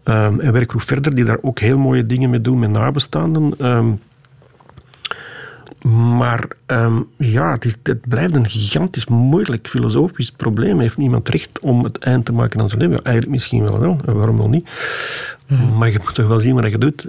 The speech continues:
Speaker 1: Want je doet, je doet daar heel je omgeving en, en, en, allee, je, en ook de generaties die achter je komen, dat is misschien nog het ergste. Eh, doe je wel iets aan?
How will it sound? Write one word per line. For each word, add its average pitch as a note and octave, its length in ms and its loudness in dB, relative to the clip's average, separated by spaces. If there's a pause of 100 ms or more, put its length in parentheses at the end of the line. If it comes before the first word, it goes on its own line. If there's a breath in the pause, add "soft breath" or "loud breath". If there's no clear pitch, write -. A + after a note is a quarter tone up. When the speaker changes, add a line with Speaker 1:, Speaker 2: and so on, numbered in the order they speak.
Speaker 1:
Want A#2 220 -2
je B2+ 100 -6
doet, A#2+ 400 -2
je A#2 160 -4
doet A#2 200 -4
daar A#2 120 0
heel C3 260 2
je A#2+ 200 0
omgeving B2 540 2
en, A#2 140 0
en, A#2 220 -2
en, A#2 220 0
allee, B2 320 0
je, A#2 200 0 (200 loud breath)
en B2+ 160 2
ook D3 120 2
de B2+ 80 2
generaties B2 480 0
die A#2+ 120 0
achter C3+ 220 -4
je D#3+ 80 -2
komen, B2+ 220 0
dat B2 80 -2
is - 60 -6
misschien C3+ 220 -2
nog A2+ 80 0
het - 120 -8
ergste. A#2+ 300 -4 (840 loud breath)
Eh, A2+ 360 2 (200)
doe C3 320 2
je C#3 80 4
wel B2 160 2
iets A#2 200 -2
aan? B2 220 0